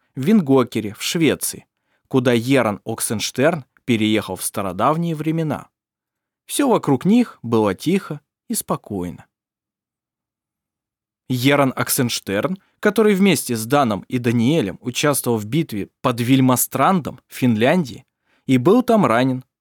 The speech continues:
с тех пор сильно состарился. Он женился на дочери министра Саре Юленборг,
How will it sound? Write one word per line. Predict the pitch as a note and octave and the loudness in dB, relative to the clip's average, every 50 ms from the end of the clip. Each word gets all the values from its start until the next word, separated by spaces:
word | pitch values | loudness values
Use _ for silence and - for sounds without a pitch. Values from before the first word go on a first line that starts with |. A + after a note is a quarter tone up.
| _ _ _ | _ _ _
с | - - - | -8 -8 -4
тех | - - G#2+ F2 - | -2 -2 -4 -4 -6
пор | _ - F#2 G2+ B2+ D#3 | _ -6 -4 -4 -4 -4
сильно | - - - - G2 D#2+ C#2+ E2 G#2 | -6 -6 -6 -6 -6 -8 -8 -10 -10
состарился. | - - D3+ D3+ - - G#3 E3 B2 - B1+ - - - - - _ _ _ _ _ _ _ _ _ _ _ _ _ _ _ _ | -8 -6 -4 -4 -4 -2 -2 -2 -2 -2 -6 -14 -14 -16 -16 -18 _ _ _ _ _ _ _ _ _ _ _ _ _ _ _ _
Он | - A#3+ C4 B3 | 0 2 2 2
женился | F#3 F3+ D#3+ D3 E3 F#3 G3+ - - D#3+ | 4 4 4 4 6 4 4 4 2 2
на | D#3+ D3+ C3+ | 2 2 4
дочери | A#2 A#2+ B2+ B2 - D3+ C#3+ D3 | 4 4 2 2 2 0 0 2
министра | C#3+ B2 B2 A#2 G2+ G2+ G2+ - - - D3+ D#3 - _ _ _ _ _ | 4 4 4 4 2 0 -2 -4 -6 -6 -6 -8 -8 _ _ _ _ _
Саре | - - - - - A#2+ G#2 G2+ G#2+ B2+ C#3 - _ _ | -6 -4 -2 0 2 2 2 2 2 0 -2 -4 _ _
Юленборг, | - B2 A#2+ D3+ G#3+ A#3 G#3+ C#3 A2+ G#2+ G#2 F#2+ F2 G#2 F#2 F2 - - - _ | -14 -6 0 2 4 4 4 2 0 -2 -2 -4 -4 -4 -6 -6 -8 -16 -20 _